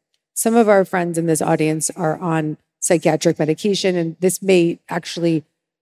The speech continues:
not be as easy for them, let alone may not necessarily be a life without that medication.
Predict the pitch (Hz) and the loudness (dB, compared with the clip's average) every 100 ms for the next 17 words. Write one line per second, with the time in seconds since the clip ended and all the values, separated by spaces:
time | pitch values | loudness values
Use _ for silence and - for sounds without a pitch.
0 | _ _ - 208 247 269 - 254 247 202 | _ _ -2 2 2 2 0 2 4 4
1 | - 247 240 247 277 269 269 254 247 247 | 2 2 4 2 2 4 4 6 6 6
2 | 240 240 240 240 233 - 226 240 240 247 | 6 4 4 2 -2 -4 2 2 4 2
3 | 240 - _ _ _ _ _ _ _ _ | 2 -4 _ _ _ _ _ _ _ _
4 | _ _ _ 190 220 214 240 - 233 226 | _ _ _ 0 2 0 0 2 4 6
5 | 214 226 214 208 214 - 226 240 359 185 | 4 4 4 4 2 0 0 2 4 2
6 | 165 160 160 156 165 160 156 156 | 0 2 0 0 -4 -4 -8 -12